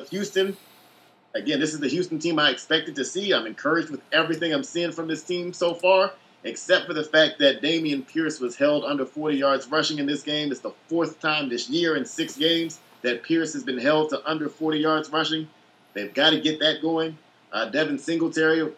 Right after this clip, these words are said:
actually was more effective as a runner in this game, but Pierce is a tone-setting type of runner, where Sa-, Singletary is not necessarily that. So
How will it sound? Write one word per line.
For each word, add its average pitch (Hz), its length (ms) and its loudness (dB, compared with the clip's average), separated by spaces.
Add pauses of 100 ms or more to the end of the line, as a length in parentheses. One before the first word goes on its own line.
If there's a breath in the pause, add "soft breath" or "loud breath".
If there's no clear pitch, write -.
actually 156 320 0
was 139 160 -2
more 156 200 2
effective 151 380 -2
as 151 80 -2
a 147 80 -2
runner 151 260 0
in 156 60 0
this 156 140 -2
game, 156 360 0 (120)
but 117 240 -2 (960)
Pierce 180 240 6
is 135 80 -6
a 127 160 0 (240)
tone-setting 143 720 0
type 123 240 -2
of 117 100 -8
runner, 127 220 -2
where 120 120 -6
Sa-, 135 220 -4
Singletary 135 540 -2
is 123 80 -4
not 123 200 -2
necessarily 123 520 -4
that. 117 340 -4
So 127 320 0